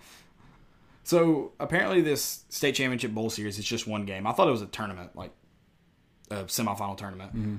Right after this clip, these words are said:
Speaker 1: But
Speaker 2: I know
Speaker 1: East
Speaker 2: one of the teams in Hawaii, right?
Speaker 1: One, there's a team from Hawaii. They're playing Saint Thomas Aquinas. And then from Florida. And then Marietta's playing Eastside Catholic from Sammamish, Washington?
Speaker 2: Hmm.
Speaker 1: Sammamish?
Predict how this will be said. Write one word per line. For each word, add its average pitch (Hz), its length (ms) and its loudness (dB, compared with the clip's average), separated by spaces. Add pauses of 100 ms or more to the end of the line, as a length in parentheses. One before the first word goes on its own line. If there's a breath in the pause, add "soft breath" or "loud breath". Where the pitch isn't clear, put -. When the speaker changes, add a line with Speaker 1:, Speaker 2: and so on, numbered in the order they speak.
Speaker 1:
But 120 120 2
Speaker 2:
I 147 40 8
know 247 160 12
Speaker 1:
East 262 100 12
Speaker 2:
one 233 80 12
of 220 60 12
the 175 60 12
teams 151 300 6
in 120 300 4 (100)
Hawaii, 127 440 4
right? 107 380 -4
Speaker 1:
One, 131 220 2
there's 131 140 0
a - 20 -6
team 156 140 2
from 156 120 -2
Hawaii. 123 280 6
They're 123 100 4
playing 131 220 0
Saint 123 280 -6
Thomas 117 300 -2
Aquinas. 101 540 -8 (520 soft breath)
And 110 140 0
then 107 280 0
from 101 180 -6
Florida. 95 440 -4
And 113 120 -2
then 110 80 2
Marietta's 117 380 2
playing 104 240 -4
Eastside 113 380 0
Catholic 110 420 -2
from 98 300 -10 (720)
Sammamish, - 1040 -8 (120)
Washington? 175 500 -6 (760)
Speaker 2:
Hmm. - 60 -2
Speaker 1:
Sammamish? 143 560 -4